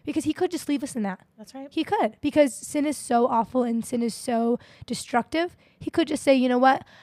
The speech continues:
Speaker 1: I'll, um, I'll use you in a different area."
Speaker 2: Yeah.
Speaker 1: But he usually uses us in the pain and in the
Speaker 2: So true.
Speaker 1: suffering and in the breakthrough that we've experienced so that we can, first of all, say, "Hey, this was the outcome of who God is."
Speaker 2: Mm.
Speaker 1: But he doesn't just leave us there and go,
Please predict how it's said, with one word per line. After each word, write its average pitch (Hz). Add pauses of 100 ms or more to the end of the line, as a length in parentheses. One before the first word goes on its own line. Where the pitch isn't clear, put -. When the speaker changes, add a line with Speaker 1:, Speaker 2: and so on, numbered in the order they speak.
(140)
Speaker 1:
I'll, 262
um, 214 (140)
I'll 233
use 285
you 269
in 247
a 233
different 240
area." 220 (120)
Speaker 2:
Yeah. 196
Speaker 1:
But 226
he 240
usually 254
uses 226
us 233
in 233
the 220
pain 220 (300)
and 226
in 214
the 214
Speaker 2:
So -
true. 208
Speaker 1:
suffering 214
and 226
in 220
the 208
breakthrough 226
that 226
we've 220
experienced 226
so 247
that 226 (320)
we 277
can, 277
first 285
of 240
all, 233
say, -
"Hey, 240
this 226
was 254
the 233
outcome 220
of 202
who 240
God 202
is." 226
Speaker 2:
Mm. 202 (160)
Speaker 1:
But 233 (240)
he -
doesn't 294
just 247
leave 247
us 220
there 226
and 220
go, 220